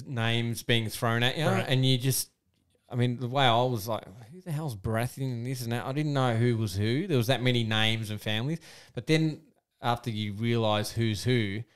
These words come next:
Speaker 1: it's just fantastic. It, it is awesome.
Speaker 2: And just before we finish up, I'm looking at your cap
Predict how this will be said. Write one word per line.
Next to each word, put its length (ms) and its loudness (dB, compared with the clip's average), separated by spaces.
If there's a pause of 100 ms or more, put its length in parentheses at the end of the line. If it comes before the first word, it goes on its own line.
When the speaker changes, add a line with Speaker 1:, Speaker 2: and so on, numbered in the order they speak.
(240)
Speaker 1:
it's 180 -6
just 320 -4
fantastic. 640 -10
It, 120 -16
it 220 -14
is 120 -14
awesome. 360 -16 (480)
Speaker 2:
And 200 -2
just 180 2
before 220 0
we 80 4
finish 340 0
up, 340 -4 (240)
I'm 140 0
looking 280 0
at 60 -2
your 140 -6
cap 320 -6